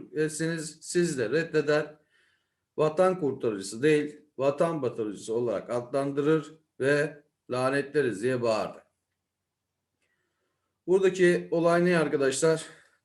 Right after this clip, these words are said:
Tıbbiyeli bir genç manda yönetiminin kabul edilmeyeceğinden bahsediyor.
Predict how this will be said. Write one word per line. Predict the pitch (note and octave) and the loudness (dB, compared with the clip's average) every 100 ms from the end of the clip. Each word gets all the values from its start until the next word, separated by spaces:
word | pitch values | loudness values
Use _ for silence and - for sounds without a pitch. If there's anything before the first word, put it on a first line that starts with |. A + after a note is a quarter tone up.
| _ | _
Tıbbiyeli | F#3 F3+ D#3+ B2 | -2 2 2 2
bir | C3+ | 2
genç | D3+ D#3 D#3 - - - | 0 0 0 -6 -12 -10
manda | D3 D3+ D#3+ | -4 -2 -2
yönetiminin | E3 C#3+ A#2+ A#2 B2 D3 D#3+ - _ | -2 -2 -4 -4 -2 -2 -4 -12 _
kabul | - B2+ C#3 | -2 0 2
edilmeyeceğinden | D3 D#3 D#3+ D3+ D3 D3+ D3+ D3+ | 0 -2 -2 0 0 0 -2 0
bahsediyor. | D3 D3+ D3 D3 D3+ - | 0 0 0 2 2 -2